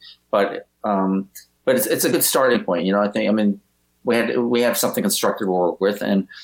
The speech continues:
and, um, this is what we do and we all love, and, and, um,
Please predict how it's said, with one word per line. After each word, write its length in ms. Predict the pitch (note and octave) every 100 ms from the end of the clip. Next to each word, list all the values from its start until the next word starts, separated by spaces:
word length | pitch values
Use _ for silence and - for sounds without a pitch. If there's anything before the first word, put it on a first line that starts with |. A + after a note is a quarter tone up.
| - _ -
and, 360 | A2 G#2 G#2 G2+
um, 540 | G2+ G2+ G2 G2+ F#2+ - _ _ _ _ -
this 160 | -
is 100 | G2+
what 160 | G2 G#2+
we 80 | G2+
do 180 | G#2+ A#2+
and 140 | G2+
we 120 | G2
all 200 | G2+ G2+
love, 240 | A2 A#2+ A2
and, 240 | G2 F#2+
and, 340 | G2 F#2 F#2
um, 300 | F#2 F#2 F2+